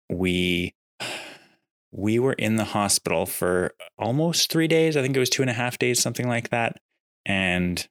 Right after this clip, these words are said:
there was just, it wasn't gonna happen. I wasn't recording an episode. And that was before there was a global pandemic. And so while I probably am gonna bring, like, my laptop and whatever, I'm not bringing a microphone and I'm not recording on my phone. It's just,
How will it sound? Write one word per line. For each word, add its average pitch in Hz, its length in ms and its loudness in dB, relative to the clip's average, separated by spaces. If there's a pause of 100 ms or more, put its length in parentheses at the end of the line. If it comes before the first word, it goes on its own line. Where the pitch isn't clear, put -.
(220)
there 98 120 4
was 92 120 4
just, - 240 0 (240)
it 92 100 0
wasn't 98 300 0
gonna 104 100 0
happen. 110 240 0
I 90 60 0
wasn't 98 260 0
recording 101 320 -2
an 107 60 0
episode. 113 480 -2 (140)
And 98 140 -2
that 107 160 -4
was 104 140 -2
before 113 440 -2
there 117 200 0
was 120 200 0
a 117 140 0
global 117 320 2
pandemic. 139 680 -4 (500)
And 117 640 -2 (160)
so - 220 0
while 104 220 2
I 92 180 2
probably 131 360 0
am 101 120 0
gonna 107 160 0
bring, 101 260 2
like, 92 300 -2 (280)
my 90 320 -2 (120)
laptop 92 540 -4
and 98 100 -4
whatever, 95 440 0 (460)
I'm 98 60 -2
not 104 180 -2
bringing 98 240 2
a 92 40 2
microphone 98 640 -2
and 98 140 -4
I'm 95 100 -2
not 95 180 -2
recording 98 380 0
on 104 100 2
my 104 100 2
phone. 98 380 2
It's 92 120 0
just, 101 200 2